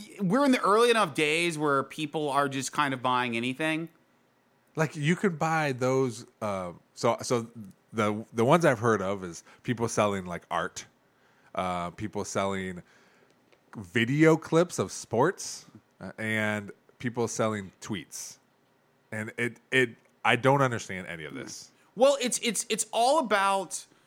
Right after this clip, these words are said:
Speaker 1: who owned it before you.
Speaker 2: Okay.
Speaker 1: You know, it's, it's like if,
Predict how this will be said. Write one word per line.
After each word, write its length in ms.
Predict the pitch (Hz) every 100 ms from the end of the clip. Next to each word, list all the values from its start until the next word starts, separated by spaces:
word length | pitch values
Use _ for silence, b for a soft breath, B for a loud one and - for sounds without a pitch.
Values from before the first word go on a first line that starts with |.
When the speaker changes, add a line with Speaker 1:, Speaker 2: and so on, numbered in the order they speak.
| b b
Speaker 1:
who 260 | - 240 226
owned 340 | 196 202 185
it 380 | 175 165 - 151
before 420 | 156 - 147 131
you. 200 | 101 82 - -
Speaker 2:
Okay. 300 | 92 85 92 -
Speaker 1:
You 120 | 170
know, 340 | 170 156 151 -
it's, 280 | 156 - - 170
it's 120 | 196
like 160 | 180
if, 220 | 160 -